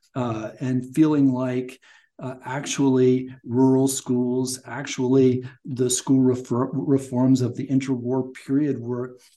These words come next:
were, were dangerous because they, they cut us off from the, the, the possibilities of citizens, the rights of citizens, the opportunities of citizens. And so Senghor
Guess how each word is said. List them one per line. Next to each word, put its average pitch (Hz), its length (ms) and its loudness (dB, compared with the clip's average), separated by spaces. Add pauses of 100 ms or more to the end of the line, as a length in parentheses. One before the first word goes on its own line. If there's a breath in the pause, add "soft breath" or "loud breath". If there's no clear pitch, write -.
(300)
were, 127 380 0
were 135 160 4
dangerous 139 640 -2
because 131 640 -4
they, 123 160 0
they 123 240 -2
cut 143 340 0
us 135 280 -2
off 131 420 -6 (280)
from 127 460 -2 (400 loud breath)
the, 120 640 -4 (140)
the, 123 260 -10 (100)
the 131 100 -2
possibilities 139 760 6
of 139 80 2
citizens, 123 600 0
the 113 100 -6
rights 117 420 -2
of 120 100 -4
citizens, 135 600 -2
the - 140 -12
opportunities 135 800 4
of 127 80 -2
citizens. 135 560 -2
And 127 100 -4
so 123 100 -2
Senghor 151 680 2